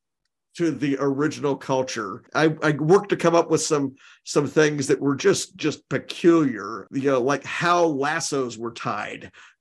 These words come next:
That really, you know, spoke to me like, you know, bureaucracy gone mad, but people are familiar with that. Um, you know, there, there are things in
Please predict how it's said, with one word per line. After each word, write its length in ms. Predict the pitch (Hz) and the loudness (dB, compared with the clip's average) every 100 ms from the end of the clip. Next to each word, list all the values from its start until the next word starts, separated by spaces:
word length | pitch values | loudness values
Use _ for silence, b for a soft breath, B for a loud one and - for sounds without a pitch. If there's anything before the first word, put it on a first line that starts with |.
| - | -4
That 320 | 175 196 180 | 2 2 2
really, 800 | 160 151 190 185 170 160 147 127 - | 0 2 4 4 2 2 -6 -12 -18
you 360 | - - 156 | -20 -2 2
know, 580 | 135 117 98 90 113 - - _ 135 | 2 0 -6 -10 -10 -12 -20 _ -10
spoke 500 | 139 - 175 170 170 | -6 -2 4 4 4
to 80 | 151 | 2
me 580 | 139 165 156 143 143 139 | 4 6 4 4 0 -2
like, 600 | 104 135 143 143 139 - b b _ | -4 -2 0 0 -4 -20 b b _
you 120 | - | 0
know, 80 | 143 | 0
bureaucracy 920 | 131 135 151 147 156 156 160 151 151 | 2 4 4 6 4 2 -2 0 -2
gone 420 | 139 139 135 127 123 | -2 0 -2 -4 -6
mad, 480 | 120 113 107 95 113 _ _ _ - | -6 -6 -8 -10 -12 _ _ _ -4
but 300 | 165 151 147 - - _ - 156 165 147 135 - | 2 2 0 -14 -18 _ -10 -8 -10 -10 -12 -12
people 260 | 165 233 196 | -2 4 6
are 80 | 180 | 6
familiar 540 | 190 165 160 170 160 | 4 4 4 6 4
with 240 | 135 135 - | 2 0 -2
that. 340 | 104 62 - _ _ _ _ - | -8 -8 -14 _ _ _ _ -2
Um, 440 | 135 139 139 135 123 | 4 4 4 2 2
you 160 | 165 | 2
know, 120 | 135 | 2
there, 300 | 123 139 139 | 4 4 4
there 160 | 104 135 | 4 4
are 80 | 131 | 4
things 340 | 156 156 139 | 4 2 2
in 300 | 147 135 131 | 0 -2 -6